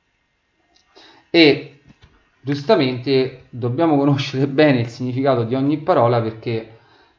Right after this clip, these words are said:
il linguaggio si basa anche sulle parole.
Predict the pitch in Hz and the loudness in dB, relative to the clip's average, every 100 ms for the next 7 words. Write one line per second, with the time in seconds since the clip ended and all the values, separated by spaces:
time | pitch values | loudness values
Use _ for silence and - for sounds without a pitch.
0 | _ _ _ _ 131 135 180 160 127 110 | _ _ _ _ -10 -6 -4 -2 2 2
1 | - - 120 120 - 147 113 107 123 120 | 0 -8 -10 -10 -12 -4 -4 -2 -2 -4
2 | - 165 196 170 135 127 120 113 110 101 | 0 4 4 2 -6 -6 -6 -4 -4 -6
3 | 98 98 - | -6 -10 -14